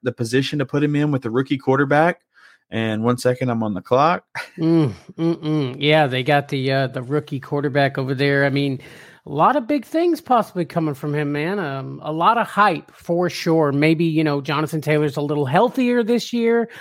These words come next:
Speaker 2: I can see it happening, but it still scares me, bro. It was like C M C last year. Everybody was scared to take him 'cause they was worried he was gonna get injured, and he blew up.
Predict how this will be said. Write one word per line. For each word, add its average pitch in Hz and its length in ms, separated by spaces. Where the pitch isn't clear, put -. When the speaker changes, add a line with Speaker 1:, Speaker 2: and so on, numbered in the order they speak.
Speaker 2:
I 151 100
can 156 200
see 262 420
it 302 80
happening, 302 600
but 208 360
it 190 160
still 151 280
scares 127 400
me, 123 120
bro. 123 260
It 160 120
was 156 140
like 143 180
C 175 260
M 156 120
C 147 280
last 151 480
year. 123 180
Everybody 143 400
was 143 180
scared 156 320
to 156 60
take 220 300
him 240 220
'cause 165 140
they 143 100
was 135 160
worried 175 240
he 175 60
was 147 100
gonna 165 160
get 156 140
injured, 196 340
and 156 160
he 156 60
blew 170 440
up. 170 400